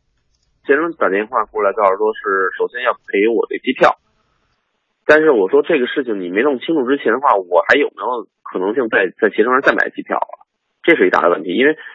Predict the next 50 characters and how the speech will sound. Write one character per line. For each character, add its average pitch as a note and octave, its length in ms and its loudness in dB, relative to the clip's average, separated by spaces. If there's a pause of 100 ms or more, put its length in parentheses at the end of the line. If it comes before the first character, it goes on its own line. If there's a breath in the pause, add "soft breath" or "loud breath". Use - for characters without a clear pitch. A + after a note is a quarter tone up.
(100 loud breath)
我 C#3 120 4
买 E3 120 4
机 A2+ 140 0
票 B2+ 120 6
这 D#3 220 2
次 A#2 140 0
买 E2+ 180 -2
了 A2+ 60 0
一 A#2+ 180 -4
张， D2 400 -6
但 B2 160 2
平 C3 160 -6
常 C#3+ 160 4
时 C#3+ 80 2
候 B2 80 4
我 G#2+ 80 2
可 G2 120 -10
能 G2 100 -6
会 A#2+ 80 -6
买 G#2 180 0
很 - 160 -16
多， G2 240 -2
可 G2 100 -6
能 G#2+ 140 -8
会 A#2+ 80 -10
买 F2+ 160 -2
十 A2+ 240 -4
几 - 80 4
张 E2+ 160 -4
机 F2 80 -8
票， F2 180 -4 (300 loud breath)
那 C3+ 160 4
十 D#3 240 2
几 C3 80 0
张 A#2+ 160 2
机 A#2+ 80 -4
票 A#2+ 120 4
里 F#2+ 100 2
要 G#2+ 180 4
是 A2 60 2
万 A#2 180 2
一 - 20 -6
有 A2 120 0
一 A#2 180 -6
张 G#2 160 -2
两 - 160 -6
张， F#2 240 -6
或 A2+ 160 4
者 A#2 160 0
有 - 20 -14